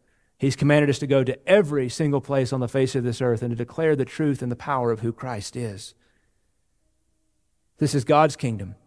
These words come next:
It's Christ. It's set up by God. It will not be destroyed. And what is this stone? He says in verse forty-five, "Inasmuch as you saw a stone that was cut out of the mountain without hands." Well, who is this stone? Well, it's Christ,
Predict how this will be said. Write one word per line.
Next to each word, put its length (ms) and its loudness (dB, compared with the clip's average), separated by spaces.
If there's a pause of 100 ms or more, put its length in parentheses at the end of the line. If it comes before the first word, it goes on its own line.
(640)
It's 140 -4
Christ. 400 2
It's 100 -4
set 180 4
up 120 4
by 160 4
God. 240 4
It 80 0
will 80 2
not 240 4
be 100 4
destroyed. 560 2 (640)
And 180 8
what 140 10
is 100 2
this 160 4
stone? 340 4
He 80 6
says 240 8
in 120 4
verse 160 6
forty-five, 500 6
"Inasmuch 480 6
as 100 4
you 80 0
saw 220 6
a 60 4
stone 600 4 (220)
that 100 6
was 140 4
cut 360 4
out 360 4
of 80 4
the 80 4
mountain 560 2 (100)
without 560 4 (100)
hands." 680 -4 (1160)
Well, 120 -10
who 120 2
is 100 2
this 160 0
stone? 440 -2 (1500)
Well, 60 -4
it's 100 -8
Christ, 560 -6